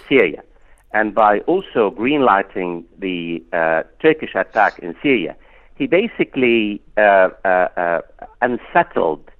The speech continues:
the geostrategic architecture in the region. And this plays into the hands of the regional powers and also gives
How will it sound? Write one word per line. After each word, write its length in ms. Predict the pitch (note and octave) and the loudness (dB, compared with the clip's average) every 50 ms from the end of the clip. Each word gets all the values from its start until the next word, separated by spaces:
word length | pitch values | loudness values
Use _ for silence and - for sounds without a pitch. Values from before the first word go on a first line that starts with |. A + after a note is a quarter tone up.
| _ _ _ _ _ _ _ - _ - - - | _ _ _ _ _ _ _ -20 _ -20 -20 -6
the 220 | G2+ A2+ A2+ G#2+ | -4 -2 -2 -2
geostrategic 880 | - - C#3+ E3+ F3 D3+ - - - B2+ - - E3+ E3+ D3+ C#3 A#2+ - - - | -4 -6 -4 -2 -2 -4 -4 -2 -4 -4 -4 -2 -6 -4 -4 -4 -6 -6 0 2
architecture 680 | D3 E3+ E3+ - - - - A#2 - - - - A#2 | 2 2 2 -2 -10 -6 -4 -6 -6 -6 -6 -2 -2
in 200 | G#2+ A2 A#2+ A#2+ | -2 0 -2 -2
the 80 | A#2+ C3 | -2 -2
region. 400 | D#3 F3+ F#3+ D3+ C3 G#2+ F#2 - | -2 -4 -6 -6 -8 -8 -6 -6
And 200 | A2+ A2+ A#2+ D#3+ | -6 -4 -2 -2
this 100 | G#3 - - _ | -2 -2 -4 _
plays 300 | - D#3+ F#3+ G3+ F#3 C#3+ - - - | -4 -2 0 0 0 -2 -6 -8 -6
into 460 | - D3 C#3 B2 - - C#3 B2+ A#2 G#2+ | -4 -4 -4 -4 -6 -6 -4 -4 -2 -2
the 100 | A#2 G#2+ | -4 -4
hands 380 | - - D#3+ D#3+ D3+ C3+ A#2 | -2 -2 0 0 0 0 -4
of 100 | B2+ A2+ | -6 -4
the 140 | A2+ A#2 B2 | -2 -2 -2
regional 360 | D#3 G3 A3+ A3 B3+ D#3+ C#3+ | -2 -6 -6 -4 -2 -2 -2
powers 400 | - - C3+ B2+ B2+ B2+ C3+ C#3 - - - - - - | -2 0 0 2 4 4 2 2 -2 -10 -20 -20 -12 -6
and 180 | B2+ C3 C3 - | -4 -4 -4 -2
also 360 | A2+ G#3 A#3 G#3 - - - | -2 -2 -2 -2 -2 -4 -4
gives 380 | G#2+ - - D3 D#3 D3 B2 | -4 -2 0 2 2 2 0